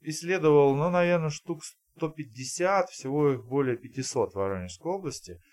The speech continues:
и понял одну простую закономерность. Вот когда говорят, что там "не плюй в колодец", или там, знаешь, действительно святой источник. Ребята, он святой, потому что я не знаю, как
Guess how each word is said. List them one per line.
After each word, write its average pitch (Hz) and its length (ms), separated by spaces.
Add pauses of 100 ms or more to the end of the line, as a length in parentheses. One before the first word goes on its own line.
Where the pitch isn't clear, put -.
(400)
и 165 280
понял 170 360
одну 135 200
простую 139 320
закономерность. 123 680
Вот - 140
когда 147 220
говорят, 131 440
что - 140
там 95 240
"не 117 100
плюй 156 220
в 156 80
колодец", 107 560
или 95 160
там, 101 200
знаешь, 127 240
действительно 107 340
святой 135 400
источник. 92 460 (420)
Ребята, 127 400 (100)
он 135 100
святой, 143 440
потому 110 340
что - 180
я 107 100
не 117 80
знаю, 113 280
как - 140